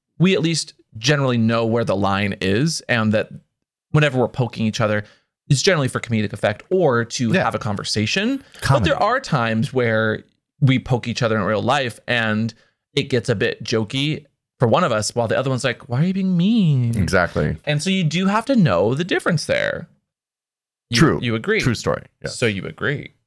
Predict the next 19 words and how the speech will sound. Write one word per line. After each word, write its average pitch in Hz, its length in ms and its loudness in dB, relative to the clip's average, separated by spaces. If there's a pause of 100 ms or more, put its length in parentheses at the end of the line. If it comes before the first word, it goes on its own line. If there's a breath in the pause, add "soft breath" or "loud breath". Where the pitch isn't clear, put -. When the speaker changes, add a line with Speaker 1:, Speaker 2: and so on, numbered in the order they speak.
(180)
Speaker 2:
I've 147 200 0
agreed 175 260 2
with 190 180 0
you 190 80 0
the 180 160 0
Speaker 1:
<laughs> - 20 -2
Speaker 2:
entire 175 360 0
time. 175 760 0 (400)
<laughs> - 100 -20
Jesus. - 680 -4 (1400 loud breath)
Speaker 1:
Um, 123 540 0 (760)
what 151 140 4
happens 190 280 0
when 208 80 0
you 190 80 2
have 156 180 -2
two - 260 0
brats, - 460 -4
though? - 420 -4